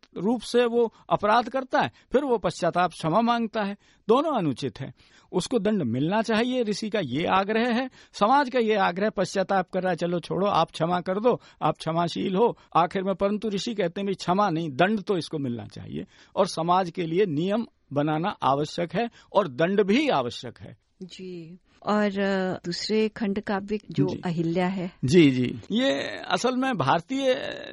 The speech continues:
Speaker 1: जो साहित्य है या जो हमारा पौराणिक साहित्य है,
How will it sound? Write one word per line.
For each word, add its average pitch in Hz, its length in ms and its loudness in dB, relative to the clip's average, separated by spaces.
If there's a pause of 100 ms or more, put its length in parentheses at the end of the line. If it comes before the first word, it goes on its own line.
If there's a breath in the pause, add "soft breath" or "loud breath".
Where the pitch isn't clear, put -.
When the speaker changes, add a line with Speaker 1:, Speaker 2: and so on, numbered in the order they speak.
Speaker 1:
जो 196 360 2
साहित्य 165 460 -2
है 131 160 -4 (320 soft breath)
या 175 260 2
जो 180 220 2
हमारा 170 340 2
पौराणिक 165 460 0
साहित्य 131 420 -4
है, 202 100 -4